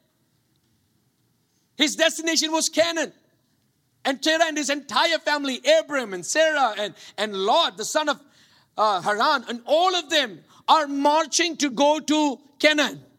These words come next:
But when they came to this place, so-called place called Haran, what happened? They settled down there. Can I tell you something? This is just a funny story. My dad is, is the, um, is the worst travel planner.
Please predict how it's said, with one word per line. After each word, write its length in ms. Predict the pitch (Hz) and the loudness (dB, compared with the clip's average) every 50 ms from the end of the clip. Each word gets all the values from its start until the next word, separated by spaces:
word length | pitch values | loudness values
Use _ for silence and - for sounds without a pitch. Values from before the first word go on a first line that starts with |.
| _ _ _ _ _ _ _ _ _ _ _ - - - | _ _ _ _ _ _ _ _ _ _ _ -20 -6 -2
But 160 | - 285 269 | 0 2 2
when 200 | 254 269 254 240 | 2 0 0 2
they 220 | 214 262 302 359 381 | 2 4 4 4 2
came 380 | 370 - 339 339 339 330 - | 2 2 2 2 2 0 -2
to 120 | - 330 311 | -2 0 0
this 220 | 320 311 - - | 0 0 0 -2
place, 380 | - 254 285 294 311 311 254 - | -2 0 0 0 2 0 0 0
so-called 500 | - 311 330 - - 302 302 285 - - | 0 0 0 2 0 0 0 0 -2 -2
place 300 | 277 294 294 294 - - | 0 0 0 0 0 -2
called 260 | 269 269 269 247 202 | 0 0 0 0 0
Haran, 540 | 165 226 226 226 247 277 294 262 202 143 - - | 0 0 0 2 2 2 2 0 -2 -4 -6 -2
what 180 | 214 277 277 | 0 2 4
happened? 400 | 254 262 285 285 - 262 208 143 - _ _ _ _ _ _ _ _ _ _ _ _ - | 4 2 2 2 0 -4 -6 -6 -10 _ _ _ _ _ _ _ _ _ _ _ _ -2
They 140 | - 269 | -2 0
settled 360 | - - 254 214 165 240 226 208 | 0 0 -2 -2 0 0 0 2
down 200 | 214 202 190 175 | 0 0 0 0
there. 280 | 190 190 180 143 113 - _ _ _ _ _ _ _ _ _ _ _ _ _ _ _ _ _ _ _ - - - - | -2 0 -2 -2 -6 -10 _ _ _ _ _ _ _ _ _ _ _ _ _ _ _ _ _ _ _ -20 -20 -14 -6
Can 120 | - 269 277 | -4 -2 -2
I 80 | 269 | 0
tell 160 | 262 - 262 | 0 -2 -2
you 80 | 262 247 | 0 0
something? 360 | - 262 233 190 240 240 214 | 0 0 0 0 -2 -4 -2
This 160 | 185 233 247 | -2 -2 -2
is 120 | 240 233 160 | -2 -2 0
just 180 | 214 240 196 | -2 -2 -2
a 40 | 202 | -4
funny 260 | 160 - 254 240 220 | -4 -4 -4 -2 0
story. 380 | 185 - - 226 226 208 185 - - - - - | 0 0 0 2 2 2 0 0 -4 -10 -10 -2
My 260 | 165 196 226 262 269 | 0 0 2 0 0
dad 400 | 240 202 190 185 190 196 208 202 - - _ - - _ _ | 0 0 2 2 2 2 0 -2 -8 -16 _ -20 -20 _ _
is, 460 | - 208 214 214 185 - - - - - _ _ _ - | -2 -2 0 0 -2 -4 -4 -6 -8 -12 _ _ _ -4
is 300 | 185 208 214 196 156 156 | -2 -2 -2 -2 -4 -4
the, 340 | 165 190 190 185 180 - - _ _ _ _ _ _ _ _ - | -2 -2 -2 -2 -2 -6 -8 _ _ _ _ _ _ _ _ 0
um, 380 | 170 175 175 170 160 143 117 _ _ _ _ _ _ _ _ _ _ _ _ _ _ _ _ _ _ _ _ _ _ - | 0 0 0 0 -4 -10 -18 _ _ _ _ _ _ _ _ _ _ _ _ _ _ _ _ _ _ _ _ _ _ -6
is 140 | 202 208 - | -2 -2 0
the 80 | 202 | -2
worst 440 | 175 160 185 202 226 226 - - - | 0 0 0 0 0 0 -2 -4 -4
travel 340 | - 202 165 170 170 190 180 | -2 0 0 0 -2 -4 -6
planner. 480 | - - 160 156 147 139 135 113 92 | -6 -6 -6 -6 -6 -8 -10 -14 -18